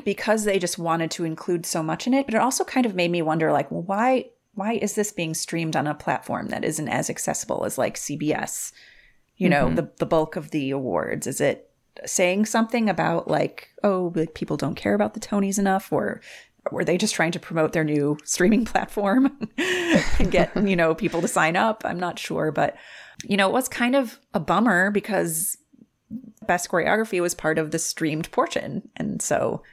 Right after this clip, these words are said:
Speaker 2: Hmm.
Speaker 1: I had to look up who won later.
Speaker 2: I know. I mean, usually we at least get the best choreography, not in, like, the main telecast, but, like, right after the commercial break, they show you the recorded thing that happened during the commercial break of
Speaker 1: Mm-hmm.
Speaker 2: the choreographer getting the award. At least it shows up somewhere on network T V.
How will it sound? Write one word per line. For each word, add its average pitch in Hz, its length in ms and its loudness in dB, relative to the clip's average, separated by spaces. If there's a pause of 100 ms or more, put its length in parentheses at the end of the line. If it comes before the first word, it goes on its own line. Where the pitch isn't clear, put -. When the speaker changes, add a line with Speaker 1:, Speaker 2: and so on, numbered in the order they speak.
(100)
Speaker 2:
Hmm. 220 100 2 (480)
Speaker 1:
I 160 320 -4
had 185 180 -2
to 156 80 -2
look 165 200 2
up 202 180 2
who 165 140 -2
won 139 360 -2 (180)
later. 135 500 0
Speaker 2:
I 190 120 4
know. 180 300 4 (200)
I 220 60 6
mean, 226 180 6
usually 262 240 4
we 202 120 6
at 175 80 6
least 185 220 2
get - 140 0
the 156 60 0
best 156 200 2
choreography, 160 540 2
not 160 320 4
in, 170 160 0
like, 151 300 2
the 185 60 4
main 151 200 2
telecast, 170 440 2
but, - 80 2
like, 156 140 2
right 175 240 6
after 170 180 2
the 175 120 -4
commercial 165 400 -2
break, 214 300 6
they 170 100 4
show 160 180 2
you 156 220 2
the 151 200 2
recorded 170 460 0
thing 170 140 0
that 170 100 2
happened 165 340 0
during 165 300 2
the 180 80 4
commercial 190 400 2
break 220 460 6
of 170 80 4
Speaker 1:
Mm-hmm. 170 100 -2
Speaker 2:
the 247 80 4
choreographer 226 500 4
getting 220 220 2
the 214 60 0
award. 214 320 4
At 247 40 0
least 294 200 0
it 208 120 -2
shows - 320 0
up - 200 0
somewhere 220 280 2
on 185 120 2
network 185 280 2
T 190 180 2
V. 185 300 2